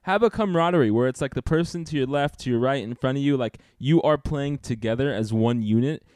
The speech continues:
to help the team win. And I just, I feel like, you know, we've been, we've been kinda lacking that camaraderie and that teammate, um,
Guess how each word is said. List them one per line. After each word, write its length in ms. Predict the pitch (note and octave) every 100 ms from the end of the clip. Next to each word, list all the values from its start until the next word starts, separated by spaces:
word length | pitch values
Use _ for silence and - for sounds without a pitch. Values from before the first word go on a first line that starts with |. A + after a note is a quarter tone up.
| _
to 120 | -
help 400 | B2 B2+ B2 B2 - _
the 100 | A#2
team 420 | A#2 - A#2+ A2
win. 400 | F#2+ G#2 G2+ - - - -
And 340 | B2 B2+ B2
I 140 | A2
just, 240 | C3 D#3 -
I 100 | C3+
feel 200 | - F3+
like, 180 | F3+ E3
you 140 | D3
know, 80 | D#3
we've 140 | D3
been, 160 | C#3+ C3+
we've 100 | C#3+
been 200 | D3 C#3+
kinda 200 | - F3
lacking 460 | C#3+ A2+ B2+ C3 A2+
that 140 | G#2+
camaraderie 500 | - A2+ G#2 A#2 B2+
and 100 | A#2
that 140 | F#2+ -
teammate, 440 | B2 C#3 C#3+ - _ _ _
um, 360 | G#2 A2+ G#2